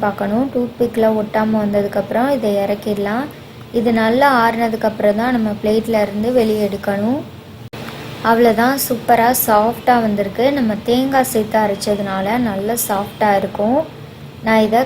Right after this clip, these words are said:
கட் பண்ணிட்டு சர்வ் பண்ணியிருக்கேன். பலாப்பழ வாசனையோட சாப்பிட்றதுக்கு ரொம்பவே ஹெல்தியான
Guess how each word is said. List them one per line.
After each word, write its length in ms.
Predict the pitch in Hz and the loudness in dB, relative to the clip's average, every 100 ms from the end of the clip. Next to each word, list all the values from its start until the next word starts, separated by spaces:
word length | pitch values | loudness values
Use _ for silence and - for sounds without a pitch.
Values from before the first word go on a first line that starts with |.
| 262 | 2
கட் 160 | 214 - | 0 2
பண்ணிட்டு 380 | 247 226 208 214 262 262 | 0 2 0 2 2 2
சர்வ் 280 | 220 214 214 | 0 0 0
பண்ணியிருக்கேன். 640 | 202 190 190 202 220 285 - - - - - - - - | 0 -2 -4 -4 -2 -2 -4 -14 -20 -20 -20 -20 -16 0
பலாப்பழ 500 | 226 247 277 262 247 214 | 4 6 6 6 4 4
வாசனையோட 720 | 208 220 233 220 202 196 214 226 | 2 2 0 0 0 0 0 0
சாப்பிட்றதுக்கு 720 | 214 208 214 208 208 202 233 240 | 0 0 -2 -2 -2 0 0 2
ரொம்பவே 440 | 214 220 220 214 233 220 | 0 0 0 0 0 2
ஹெல்தியான 600 | 202 220 226 202 202 | 0 0 0 0 -2